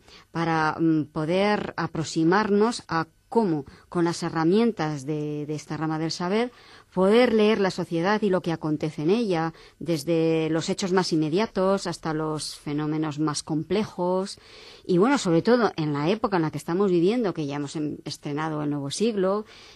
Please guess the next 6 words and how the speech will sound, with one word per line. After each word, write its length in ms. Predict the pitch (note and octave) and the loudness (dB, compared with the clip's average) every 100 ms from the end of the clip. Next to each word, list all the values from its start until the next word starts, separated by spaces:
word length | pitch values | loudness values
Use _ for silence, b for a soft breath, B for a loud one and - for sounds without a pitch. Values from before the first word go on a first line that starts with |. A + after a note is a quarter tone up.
| B | B
y 140 | F3+ | -4
que 880 | E3+ F3 E3+ E3+ D#3+ E3 D#3 C#3 C3 | -4 0 0 0 -2 -4 -4 -6 -6
están 680 | C3+ - D#3+ D#3+ E3+ E3 D3+ - B B | -6 -4 0 4 4 4 2 -4 B B
las 240 | D#3+ D#3 | -4 -2
naciones, 640 | D#3 C#3+ - F#3 F#3 E3+ - | -2 -2 2 4 4 2 -2
eh, 500 | - D#3+ D#3+ E3 | -4 -2 -2 -4